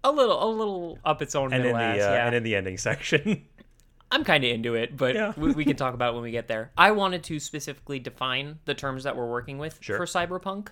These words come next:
Speaker 1: because we have seen things that are related to it before, but just so it's stated explicitly, cyberpunk is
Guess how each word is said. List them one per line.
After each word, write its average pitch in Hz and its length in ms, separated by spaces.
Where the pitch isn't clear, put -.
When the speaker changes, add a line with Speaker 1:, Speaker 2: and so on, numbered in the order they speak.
Speaker 1:
because 151 400
we 165 500
have 208 300
seen 226 340
things 214 320
that 170 140
are 165 160
related 156 400
to 156 120
it 143 120
before, 147 480
but 139 160
just 156 180
so 151 80
it's 143 160
stated 135 320
explicitly, 175 760
cyberpunk 170 680
is 147 380